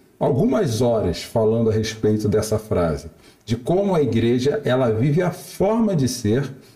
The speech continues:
recortada pelo momento da história. Mas eu posso citar pelo menos algumas, duas pelo menos. É, eu lembro, por exemplo, nos, nos textos bíblicos de Atos, quando a igreja se reunia nas casas,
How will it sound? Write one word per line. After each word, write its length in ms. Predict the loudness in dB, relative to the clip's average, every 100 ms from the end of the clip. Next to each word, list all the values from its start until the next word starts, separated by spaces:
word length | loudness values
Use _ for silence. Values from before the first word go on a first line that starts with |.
| _
recortada 600 | -4 -2 -2 -2 -2 0
pelo 160 | 2 2
momento 360 | 2 0 0 0
da 100 | -2
história. 420 | -2 -2 -4 -4 -12 -8
Mas 140 | 0 0
eu 80 |
posso 260 | 0 -2 -2
citar 320 | -4 0 0
pelo 200 | 2 0
menos 300 | 2 2 2
algumas, 540 | 0 0 0 -2 -6 -4
duas 260 | 0 0 0
pelo 220 | 0 0
menos. 400 | 0 -4 -8 -20 -20 -20 -16 -4
É, 220 | -2 0
eu 140 | 2 2
lembro, 340 | 2 0 0
por 160 | 0 0
exemplo, 680 | 2 2 0 0 0 -2 -4 -18 -20 -4
nos, 580 | 0 2 2 0 -6 -10 -4 -2 0
nos 180 | -2
textos 400 | 0 -2 0 -2
bíblicos 500 | 0 0 0 0 -2
de 140 | 0 0
Atos, 560 | 0 0 -2 -4 -6
quando 240 | -4 -2 0
a 40 |
igreja 480 | 0 0 0 0 -2
se 180 | -2 -2
reunia 360 | 0 2 2
nas 240 | 2 -2 -4
casas, 640 | -4 -2 0 0 -2 -4